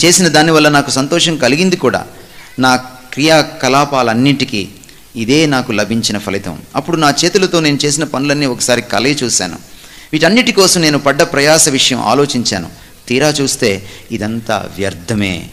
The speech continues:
అర్థం లేనిది అని తేలింది, ఇదంతా గాలి కోసం శ్రమించినట్టే అనిపించింది."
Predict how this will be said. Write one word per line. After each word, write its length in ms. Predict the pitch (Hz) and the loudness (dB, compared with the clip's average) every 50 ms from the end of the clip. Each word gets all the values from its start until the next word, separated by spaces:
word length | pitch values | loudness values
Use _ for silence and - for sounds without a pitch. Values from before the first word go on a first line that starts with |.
| - - - - - - - - | -20 -20 -20 -20 -20 -14 -12 -12
అర్థం 380 | 95 - 90 - 131 127 120 | -12 -12 -10 -8 -6 -4 -4
లేనిది 460 | 110 104 104 101 95 90 101 90 87 85 | -2 -2 -4 -4 -6 -6 -8 -8 -8 -8
అని 120 | 87 95 87 | -10 -10 -10
తేలింది, 460 | 92 90 82 82 90 87 82 82 80 - - - - - - - - - - - | -10 -10 -10 -8 -8 -8 -10 -12 -14 -16 -20 -20 -20 -20 -20 -20 -20 -20 -8 -2
ఇదంతా 320 | 139 147 175 196 - 190 | 0 2 2 2 2 2
గాలి 340 | 185 147 110 117 120 160 190 | 0 2 2 2 4 4 2
కోసం 300 | 202 175 175 165 165 165 | 2 2 0 0 0 0
శ్రమించినట్టే 720 | 151 - - 131 131 180 214 208 196 175 160 139 - 147 123 | 0 0 0 0 0 0 0 -2 -2 -4 -6 -4 -2 0 0
అనిపించింది." 680 | 117 107 113 117 135 120 110 - 107 90 82 82 | 0 0 -2 -2 -2 -2 0 -2 -2 -2 -8 -10